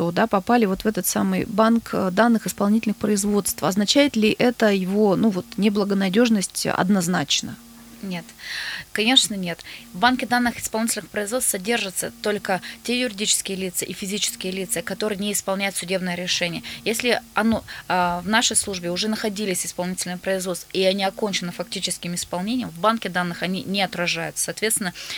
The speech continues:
Speaker 2: вы об этом и не узнаете.
Speaker 1: Мгм.
Speaker 2: Соответственно, а, мы говорим о том, что это юрлицо благонадежно, оно, а, исполняет обязательства перед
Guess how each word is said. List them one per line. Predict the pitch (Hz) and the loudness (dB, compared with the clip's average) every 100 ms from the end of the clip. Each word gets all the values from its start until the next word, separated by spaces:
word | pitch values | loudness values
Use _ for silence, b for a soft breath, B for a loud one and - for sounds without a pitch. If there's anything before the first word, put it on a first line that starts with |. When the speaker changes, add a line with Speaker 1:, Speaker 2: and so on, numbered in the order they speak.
| B | B
Speaker 2:
вы | 185 208 | 0 0
об | 190 | 2
этом | 202 196 | -2 -2
и | 185 196 | -4 -4
не | 196 | -2
узнаете. | 190 180 165 156 156 | -2 -2 -2 -4 0
Speaker 1:
Мгм. | 214 233 | 4 4
Speaker 2:
Соответственно, | 240 180 220 247 226 185 B B | 4 4 2 0 0 -4 B B
а, | 175 180 160 | 0 2 0
мы | 208 | 0
говорим | 196 196 190 | 0 2 2
о | 180 | 0
том, | 240 254 | 0 -2
что | - 185 | 0 0
это | 185 | 0
юрлицо | 180 180 175 175 247 | -2 -2 -4 -2 -4
благонадежно, | 220 180 185 170 190 226 185 | -2 -2 -2 -2 -2 -2 -4
оно, | 165 185 185 B | -4 -6 -6 B
а, | - 156 | -4 -2
исполняет | - 185 180 180 165 | -2 0 2 0 -2
обязательства | 165 160 139 - 131 131 117 - | -4 -2 -2 -4 -8 -8 -10 -10
перед | 160 165 165 | -6 -6 -6